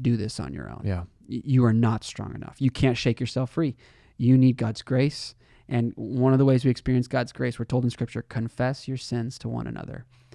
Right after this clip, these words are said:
Speaker 2: Mm.
Speaker 1: And so sharing it with someone and asking them to pray for you, that one single step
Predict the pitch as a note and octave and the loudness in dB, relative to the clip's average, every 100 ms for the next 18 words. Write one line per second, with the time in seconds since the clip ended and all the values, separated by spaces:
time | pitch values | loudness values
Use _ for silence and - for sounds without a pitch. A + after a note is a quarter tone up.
0 | _ - A#2 A2 A#2+ A#2+ A#2+ C#3 B2+ B2 | _ -8 -2 2 2 2 2 2 4 2
1 | - - - - C3+ C#3 D3+ D#3+ D#3 - | -2 -12 -12 0 4 6 6 6 2 0
2 | C#3 C#3 C3+ A2 B2+ B2 C3+ - B2+ B2 | 2 4 2 0 -4 -4 -4 -2 0 0
3 | A#2+ - - A2+ A2+ - - - - C3 | -2 -6 -8 -6 -6 -8 -8 -6 -8 -4
4 | B2 C3 D3 - - B2 C3 D3 F3+ G3 | 0 2 2 -2 -4 2 4 4 2 -2
5 | - - D#3 D3 C3 - G#2+ G#2 - | -6 0 2 2 -2 -6 -8 -8 -16